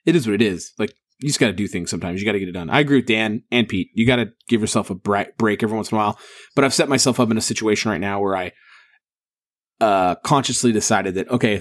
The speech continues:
the next few months, you don't really get a break. You're, I'm chasing something right now. So, but after this month's over, I'll be able to have a better schedule, and I'll be able to start taking, I'm gonna start taking Sundays off. I won't go in the shop on Sundays anymore.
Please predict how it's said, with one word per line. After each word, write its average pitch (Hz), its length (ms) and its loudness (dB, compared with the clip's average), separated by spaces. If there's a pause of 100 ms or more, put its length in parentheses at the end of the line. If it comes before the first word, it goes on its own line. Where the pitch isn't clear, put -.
the 113 80 -2
next 120 220 0
few 117 100 4
months, 110 280 0
you 120 40 4
don't 110 140 2
really 101 180 2
get 95 120 2
a 85 40 -2
break. 78 320 -6 (840)
You're, 110 240 0 (200)
I'm 104 140 0
chasing 117 300 2
something 98 260 -6
right 85 100 -6
now. 85 220 -10 (140)
So, 92 320 -4 (220)
but 123 120 2
after 175 240 2
this - 500 0
month's 165 360 2
over, 127 380 2 (480)
I'll 131 120 2
be 139 140 4
able 143 160 2
to 135 80 4
have 143 160 2
a 139 60 0
better 147 200 4
schedule, 139 440 2
and 101 80 2
I'll 104 60 0
be 113 100 2
able 113 100 4
to 117 60 -6
start - 220 -2
taking, 117 340 0
I'm 110 60 -2
gonna 120 300 2
start - 220 -2
taking 127 220 -2
Sundays 117 360 2
off. 82 280 -8 (360)
I 135 60 2
won't 123 200 2
go 131 100 4
in 127 60 4
the 120 60 4
shop 113 260 0
on 98 100 -2
Sundays 87 400 0
anymore. 92 380 -4